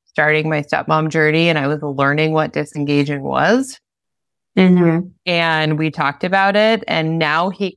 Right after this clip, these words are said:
Speaker 1: kind of just knows. And we've never, you know, fought about it. It's never been an issue.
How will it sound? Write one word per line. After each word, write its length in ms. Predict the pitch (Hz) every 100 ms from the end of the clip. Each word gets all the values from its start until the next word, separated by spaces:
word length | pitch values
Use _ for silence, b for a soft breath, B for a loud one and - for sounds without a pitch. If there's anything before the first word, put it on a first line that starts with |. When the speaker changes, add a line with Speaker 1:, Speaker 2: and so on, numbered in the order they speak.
| -
Speaker 1:
kind 240 | 156 160
of 280 | 165 160 151
just 340 | - 151 147 - _ _ _ _ _ _ _ -
knows. 680 | 143 113 - 175 - - _ _ _ _ _ _
And 460 | - 151 151 147 147 _ -
we've 260 | 160 151
never, 840 | 165 156 156 151 151 147 147 147 - _ _ _ _ _ _ -
you 120 | 160
know, 200 | 139 139 -
fought 220 | 202 202
about 380 | 202 196 190 185
it. 320 | 185 180 185 -
It's 220 | 156 151 -
never 880 | 170 156 151 147 147 147 147 151 -
been 160 | 170 156
an 160 | 151 147
issue. 800 | 175 151 - 180 175 170 175